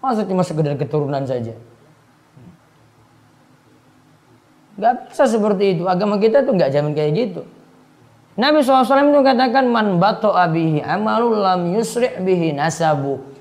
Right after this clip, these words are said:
Siapa yang bato'a, amalnya telat, nasabnya yang bagus, garis keturunan yang bagus, nggak bisa kejar amalnya yang telat tadi. Paham ini? Orang yang punya keturunan bagus,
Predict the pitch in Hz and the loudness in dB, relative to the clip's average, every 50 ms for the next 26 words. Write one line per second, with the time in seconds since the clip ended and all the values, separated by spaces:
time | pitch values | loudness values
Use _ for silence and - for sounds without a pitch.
0 | - - - 220 233 233 240 240 233 240 240 240 233 208 190 185 180 185 170 143 | -20 -12 -6 -4 0 2 2 0 0 0 0 2 2 2 2 4 4 4 2 0
1 | 117 104 117 - - - - _ _ _ _ _ _ _ _ _ _ - 151 165 | -2 -8 -14 -18 -20 -20 -20 _ _ _ _ _ _ _ _ _ _ -6 -2 0
2 | 180 180 180 - 185 180 156 151 143 120 104 - - - - - - 208 214 214 | 0 0 2 2 2 4 4 2 2 0 -4 -6 -14 -20 -12 -6 -2 0 0 2
3 | 226 269 311 302 294 294 285 - - 214 208 190 156 - - - - - - - | 2 2 4 4 6 4 4 4 2 2 2 2 2 2 0 -6 -16 -20 -20 -20
4 | - - _ _ _ _ _ _ _ _ _ _ _ _ _ - 190 214 226 214 | -20 -20 _ _ _ _ _ _ _ _ _ _ _ _ _ -2 -2 0 0 0
5 | - 277 285 302 302 285 294 285 269 254 220 226 208 180 190 190 185 160 156 160 | 2 2 2 4 4 4 4 4 4 4 4 4 4 4 4 4 4 2 0 -2
6 | 147 135 - 147 196 226 247 262 269 226 - 233 196 214 214 226 233 226 220 214 | -2 -4 -2 2 2 4 4 4 4 2 0 -2 0 0 0 2 2 2 0 0
7 | 208 202 208 202 220 214 220 220 220 247 247 226 214 233 262 254 220 170 - 247 | 2 2 2 2 2 0 2 2 2 4 2 2 2 2 2 2 2 2 0 -2
8 | 247 247 233 202 170 156 220 - - 190 196 196 196 202 208 220 214 190 185 165 | 0 0 2 2 4 4 4 4 4 2 2 2 2 4 4 2 2 2 0 0
9 | 185 185 185 180 165 190 185 160 147 180 220 220 180 131 98 85 - - - - | 2 2 0 2 2 2 2 2 4 2 2 2 2 -2 -4 -10 -16 -20 -20 -20
10 | _ _ _ _ _ _ _ _ _ _ _ _ _ _ _ _ _ _ _ _ | _ _ _ _ _ _ _ _ _ _ _ _ _ _ _ _ _ _ _ _
11 | _ _ _ _ _ _ _ _ _ _ _ _ - 190 226 240 247 247 240 208 | _ _ _ _ _ _ _ _ _ _ _ _ -2 0 2 4 4 4 2 2
12 | 156 113 - - - - - - - _ _ _ _ _ _ _ _ _ _ _ | 0 -2 -6 -12 -18 -20 -20 -20 -20 _ _ _ _ _ _ _ _ _ _ _
13 | _ _ _ _ _ - 208 240 262 277 320 320 294 269 254 240 233 202 247 269 | _ _ _ _ _ 0 2 4 4 4 4 4 4 4 4 4 4 4 4 4
14 | 269 269 247 214 196 233 220 226 233 233 240 233 233 214 185 175 165 - 156 180 | 4 4 4 4 2 0 2 2 2 2 4 4 4 4 6 4 4 4 4 4
15 | 202 214 220 214 208 190 170 147 127 110 - - - - | 6 6 6 6 6 6 4 4 2 0 -2 -6 -12 -16